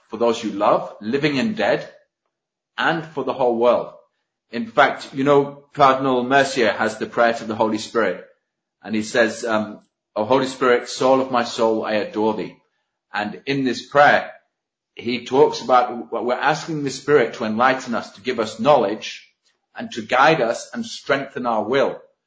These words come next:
So the, the Holy Spirit, being the soul of our soul, reaches at the highest level of our being through grace so that we can know what to do and do it.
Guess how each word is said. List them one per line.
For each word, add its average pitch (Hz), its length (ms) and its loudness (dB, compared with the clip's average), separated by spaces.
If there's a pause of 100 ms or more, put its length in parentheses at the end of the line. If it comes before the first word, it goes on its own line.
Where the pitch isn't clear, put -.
(240)
So 139 220 0
the, 127 400 -2
the 117 100 -4
Holy 156 280 4
Spirit, 147 500 0
being 117 180 -4
the 113 80 -6
soul 135 400 -2
of 123 120 -2
our 113 160 2
soul, 95 680 -2 (800)
reaches 147 420 2
at 156 140 4
the 131 80 -2
highest 156 480 0
level 139 240 0
of 120 120 -2
our 120 200 2
being 131 500 -4 (760)
through 139 200 -4
grace 131 720 0 (560)
so - 220 0
that 139 160 2
we 139 120 -4
can 127 220 -8
know 156 180 6
what 147 300 2
to 120 80 -6
do 120 340 0
and 110 180 -4
do 113 160 2
it. - 220 -4